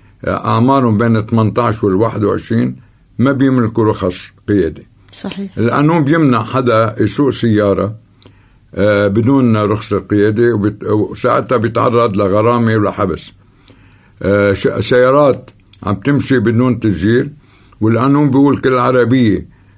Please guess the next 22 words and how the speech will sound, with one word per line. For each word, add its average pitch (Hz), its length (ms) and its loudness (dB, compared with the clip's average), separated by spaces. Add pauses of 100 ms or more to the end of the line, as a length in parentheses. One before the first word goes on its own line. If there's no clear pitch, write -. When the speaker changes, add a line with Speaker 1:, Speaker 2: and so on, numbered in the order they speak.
Speaker 1:
مش 123 240 0
مسجلة 113 600 0
بيسوقها 101 440 0
صاحبها 107 520 -2 (360)
أو 107 180 2
من 120 400 0 (540)
بي-، 101 460 -2
بيشتغل 113 460 0
عنده، 120 440 0 (500)
آه، 107 300 2
أول 127 340 2
شغلة 113 360 2
عشر 113 320 0
ملايين 107 360 2
ليرة 104 240 2
بأيام 110 520 0
الدولار 98 720 0
ألف 92 140 -2
وخمسة، 110 560 -2 (400)
وبينحبس 120 680 -2
ثلاثة 110 260 -2
أشهر. - 220 -14